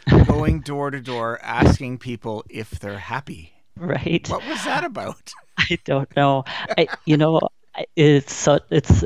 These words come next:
Speaker 1: such a nerdy, like, sweet thing. Um, I,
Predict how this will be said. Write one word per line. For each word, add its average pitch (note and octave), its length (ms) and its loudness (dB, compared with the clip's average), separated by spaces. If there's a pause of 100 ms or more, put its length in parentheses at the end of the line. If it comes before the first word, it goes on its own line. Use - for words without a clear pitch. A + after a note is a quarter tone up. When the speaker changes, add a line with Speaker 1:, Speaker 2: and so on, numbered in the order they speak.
Speaker 1:
such - 280 -2
a D#3 60 4
nerdy, C3 800 2
like, A#2+ 240 0
sweet C3+ 460 0
thing. B2+ 500 2
Um, B2 520 2 (220)
I, D3+ 100 2